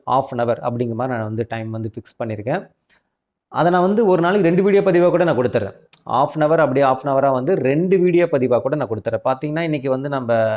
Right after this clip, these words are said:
வீடியோ டூ வந்து நம்ம போஸ்ட் பண்ணியிருப்போம். In case, ஓகேங்களா, எனக்கு டைம் கிடைக்கும் போது என்ன பண்ணுவேன், நாளைக்கு மார்னிங் வீடியோ த்ரீயும், ஈவினிங் வீடியோ ஃபோர் அப்படிங்கிற மாதிரி நான் வந்து என்ன பண்றேன், நான் உங்களுக்கு வீடியோ பதிவு கொடுக்குறேன். அப்ப ஒவ்வொரு வீடியோ பதிவுலையும் அஞ்சு சம் மட்டும் தான் இருக்கும், ஹாஃப் அன் ஹவர்.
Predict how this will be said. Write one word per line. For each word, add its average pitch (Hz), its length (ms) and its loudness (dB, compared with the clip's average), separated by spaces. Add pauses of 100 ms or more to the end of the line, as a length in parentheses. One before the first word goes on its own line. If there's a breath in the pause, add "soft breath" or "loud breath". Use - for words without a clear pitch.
(120)
வீடியோ 156 360 2
டூ 180 180 4
வந்து 147 200 -2
நம்ம 117 240 0
போஸ்ட் 131 340 -4
பண்ணியிருப்போம். 120 420 -6 (800 soft breath)
In 170 120 0
case, 165 260 2 (480)
ஓகேங்களா, 127 360 -2
எனக்கு 120 220 -2
டைம் 131 220 -2
கிடைக்கும் 123 300 -2
போது 123 120 0
என்ன 120 140 -2
பண்ணுவேன், 151 460 -6
நாளைக்கு 120 360 -2
மார்னிங் 123 340 0
வீடியோ 127 280 2
த்ரீயும், 127 480 -2 (480)
ஈவினிங் 147 320 4
வீடியோ 131 260 2
ஃபோர் 113 320 -2
அப்படிங்கிற 160 480 0
மாதிரி 156 220 0
நான் 202 120 0
வந்து 147 160 0
என்ன 135 180 -4
பண்றேன், 156 340 -4 (400)
நான் 139 200 -4
உங்களுக்கு 131 280 -2
வீடியோ 135 200 2
பதிவு 117 300 0
கொடுக்குறேன். 110 240 -2
அப்ப 139 200 0
ஒவ்வொரு 156 420 2
வீடியோ 165 200 2
பதிவுலையும் 165 360 0
அஞ்சு 135 180 -2
சம் 139 160 0
மட்டும் 131 220 0
தான் 135 80 4
இருக்கும், 202 300 0
ஹாஃப் 123 180 0
அன் 117 120 -8
ஹவர். 113 180 -2